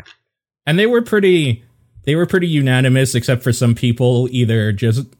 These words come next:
maybe not knowing us or, like, maybe caught one episode where we talked highly about one game that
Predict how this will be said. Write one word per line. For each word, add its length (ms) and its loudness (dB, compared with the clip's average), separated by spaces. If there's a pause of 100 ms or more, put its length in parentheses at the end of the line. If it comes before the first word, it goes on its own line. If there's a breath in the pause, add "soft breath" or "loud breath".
(380)
maybe 320 0
not 200 0
knowing 280 2
us 200 -2
or, 200 0
like, 360 -2
maybe 300 -2
caught 240 -4
one 160 -2
episode 400 -4
where 120 -2
we 100 -2
talked 240 -4
highly 240 -2
about 240 -2
one 160 -2
game 240 -2
that 240 -2